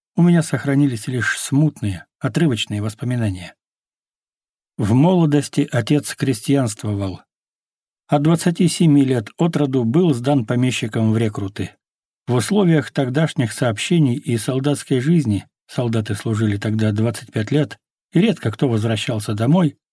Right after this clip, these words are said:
меняя полки и стоянки, побывав походом и в Венгрии, и в Крыму, и в Польше, отец оторвался совершенно от родного села и семьи. Да и семья-то рано распалась.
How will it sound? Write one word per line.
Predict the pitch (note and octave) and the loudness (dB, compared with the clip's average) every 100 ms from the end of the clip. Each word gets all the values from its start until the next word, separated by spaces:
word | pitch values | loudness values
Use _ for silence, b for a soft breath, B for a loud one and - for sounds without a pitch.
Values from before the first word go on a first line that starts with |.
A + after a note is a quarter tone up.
| _ _ _ _ - | _ _ _ _ -4
меняя | A#2+ C3 C3+ A#2+ | 2 4 2 0
полки | B2+ A#2+ C3 | -2 -2 -2
и | A#2 | -2
стоянки, | B2+ C#3+ F#3 D3+ C#3+ A2+ - _ _ _ _ _ _ | 0 2 4 2 2 -2 -4 _ _ _ _ _ _
побывав | D#3+ D3+ G3+ G#3+ - | 0 2 4 2 0
походом | B2 - E3 A#2 A2 | -6 0 0 2 -2
и | - A2 | -2 -4
в | |
Венгрии, | G2 F3+ E3 A#2 B2 G#2+ | 0 2 2 2 0 0
и | |
в | G2+ | -2
Крыму, | - G#2+ D3 D#3+ | -2 0 2 2
и | G#2+ F#2 | 0 -4
в | - | -4
Польше, | E3 D#3+ - B2+ - _ _ _ _ _ | 0 0 0 -6 -10 _ _ _ _ _
отец | - C3 A3 - | -4 0 0 0
оторвался | D#3+ C#3 B2 C#3+ D3 D#3 | 0 0 0 0 -2 -6
совершенно | - C#3 E3+ - - C#3 G#2+ G2 G2 - _ _ | -4 -2 0 -2 -2 -2 0 -2 -6 -12 _ _
от | - B2+ | -6 -4
родного | B2 A#2+ A2 G#2 | -2 -2 -2 -2
села | G#2+ C#3 E3+ | -4 0 0
и | A2+ | 0
семьи. | - A2+ G2+ F#2 - _ _ _ _ _ _ - | -2 -2 -2 -4 -10 _ _ _ _ _ _ -2
Да | F#3+ | 2
и | E3 | 2
семья-то | - D3 F#3 - A#2+ | 2 2 2 2 0
рано | B2 G#2+ | 2 0
распалась. | G#2 - G#2+ G2+ - - | -2 -6 -8 -8 -10 -16